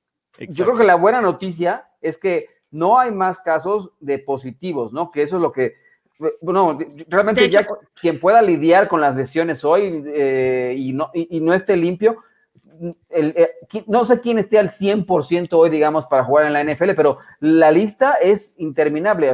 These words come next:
Speaker 1: Así las presenta Bill Belichick, ¿no? Que es cuando re-, hace su reporte de lesiones de cada día, de cara al fin de semana, por ejemplo, hoy que es el día importante,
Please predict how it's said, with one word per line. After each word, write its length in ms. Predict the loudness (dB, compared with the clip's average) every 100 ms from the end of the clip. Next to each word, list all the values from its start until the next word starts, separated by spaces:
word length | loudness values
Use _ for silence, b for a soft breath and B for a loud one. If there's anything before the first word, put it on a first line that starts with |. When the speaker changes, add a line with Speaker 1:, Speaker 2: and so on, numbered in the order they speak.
| -2
Speaker 1:
Así 180 | -6 -2
las 140 | 0
presenta 380 | 0 -2 0 0
Bill 160 | 0 0
Belichick, 400 | 0 -2 -8 -6
¿no? 180 | -6
Que 180 | 0 2
es 140 | 2 -2 _
cuando 320 | _ -2 0 0
re-, 140 | 2
hace 200 | 0 -2
su 120 | -2
reporte 420 | -2 0 0 0 0
de 80 |
lesiones 540 | -2 -2 -4 -2 -6 -10 _ _ _
de 220 | -4 -2 2
cada 240 | 2 2
día, 220 | 2 0
de 120 | 0
cara 280 | 0 2 2
al 140 | 0 -4
fin 120 | -8
de 100 | -8
semana, 320 | -6 -6 -6
por 120 | -8
ejemplo, 240 | -10 -10 -4
hoy 220 | -2 -2
que 80 | -4
es 60 |
el 80 | -6
día 80 | -6
importante, 640 | -4 -6 -6 -8 -6 -6